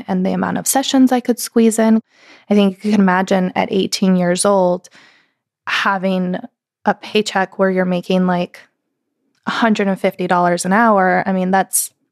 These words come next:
that's insane. And on top of that, through social media directly, I also got sponsored with a company that was part of a big chain of supplements. And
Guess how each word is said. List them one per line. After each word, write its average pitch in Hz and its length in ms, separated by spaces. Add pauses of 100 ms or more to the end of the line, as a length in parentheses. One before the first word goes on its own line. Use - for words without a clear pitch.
that's 220 260
insane. 196 540 (400)
And 208 140
on 190 160
top 220 300
of 226 100
that, 190 360 (120)
through 190 560
social 196 420
media 185 320
directly, 185 800
I 185 120
also 180 340
got 180 360
sponsored 180 640
with 180 180 (260)
a 190 280 (720)
company 220 600
that 190 240
was 190 240
part - 260
of 180 100
a 180 80
big 175 260 (640)
chain 208 480
of 180 320
supplements. 214 880 (100)
And 180 480